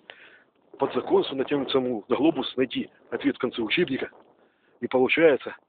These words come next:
А дальше лицемерие. Оказалось, что человек не подходит, да? Надо воспитать строителя коммунизма, поэтому учиться, учиться, ещё раз учиться. И человек поймёт и начнёт соответствовать закону.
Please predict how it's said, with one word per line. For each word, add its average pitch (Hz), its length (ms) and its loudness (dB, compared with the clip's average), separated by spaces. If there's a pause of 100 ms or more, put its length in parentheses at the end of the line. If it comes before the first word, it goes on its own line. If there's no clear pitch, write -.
(260)
А 170 80 -4
дальше 196 240 2
лицемерие. 123 540 -2 (1000)
Оказалось, 156 400 4
что 139 100 -8
человек 147 320 -2
не 113 80 -16
подходит, - 380 -14
да? 135 240 -4
Надо 123 180 -2
воспитать - 460 -4 (260)
строителя 123 360 0
коммунизма, 117 480 -2
поэтому 101 280 -4
учиться, - 320 0
учиться, 113 300 -2
ещё 104 140 -2
раз 104 120 -4
учиться. - 340 -2 (340)
И - 20 -16
человек 117 260 4
поймёт 101 380 4 (300)
и 113 60 -14
начнёт 120 280 -2
соответствовать 104 500 -4
закону. - 460 -10